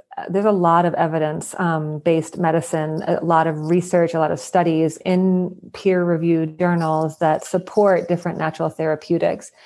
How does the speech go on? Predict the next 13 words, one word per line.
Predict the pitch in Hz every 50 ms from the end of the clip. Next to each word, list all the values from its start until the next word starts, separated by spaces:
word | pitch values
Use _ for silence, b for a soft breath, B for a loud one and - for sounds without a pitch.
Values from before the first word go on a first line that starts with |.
| b b b b b b -
I | 208 202
think | - - 240 240 220 240
where | 226 208
naturopathic | 196 196 190 190 208 190 190 - - 196 190 - 220 220 202
medicine | 190 185 180 180 180 - 190 180 170 170 170 165 160
comes | - - - 185 180 180 180
up | - 180 175 175
against | - 175 175 175 170 160 - -
a | 165
barrier | 151 - 185 214 220 214 196 175 170 160
here | 160 - 170 165 160 156 151 - - -
is | 175 170 165 -
that | 180 165 160 160 165 160 -